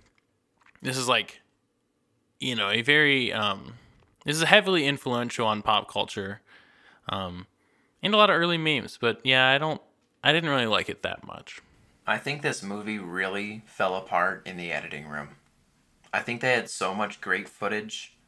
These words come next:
Speaker 2: of Bill Murray being hilarious and Chevy Chase being hilarious. And they also had this storyline where Danny,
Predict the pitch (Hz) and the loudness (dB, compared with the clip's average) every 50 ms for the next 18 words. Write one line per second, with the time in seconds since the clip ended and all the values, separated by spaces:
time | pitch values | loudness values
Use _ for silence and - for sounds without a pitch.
0 | _ _ _ _ - 92 95 92 87 85 - - - - - - 107 101 101 107 | _ _ _ _ -2 0 0 0 0 -4 -8 -16 -20 -14 -6 -2 -2 0 0 0
1 | 98 95 95 98 98 90 92 95 95 92 98 104 - 90 95 92 87 87 92 90 | 0 0 0 -2 -2 -4 -6 -8 -8 -8 -8 -8 -6 -4 -4 -2 -2 -2 -4 -4
2 | 90 90 87 - - 82 - - 92 87 90 90 87 - - 87 87 - - - | -6 -6 -8 -10 -14 -14 -8 -6 -4 -4 -4 -6 -8 -6 -6 -6 -6 -6 -8 -8
3 | 87 85 87 90 - 82 85 90 85 82 82 85 85 82 82 - - - - - | -8 -8 -8 -8 -6 -6 -4 -2 -2 -2 -2 -4 -4 -6 -8 -8 -12 -14 -16 -18
4 | _ _ - - _ _ _ _ - 104 98 95 90 92 104 120 - - 127 123 | _ _ -20 -20 _ _ _ _ -4 -2 0 0 0 0 0 0 -2 -6 -4 0
5 | 120 113 110 110 107 98 - - - - 101 98 95 95 101 101 101 101 107 113 | 0 0 0 -2 -4 -8 -8 -10 -10 -8 -6 -4 -2 -2 -2 -2 0 0 0 0
6 | 113 117 131 - - _ _ _ - 101 90 87 87 90 90 90 90 92 92 92 | -4 -6 -10 -14 -20 _ _ _ -6 -4 -4 -4 -6 -6 -6 -6 -6 -6 -8 -10
7 | 92 - - | -10 -12 -16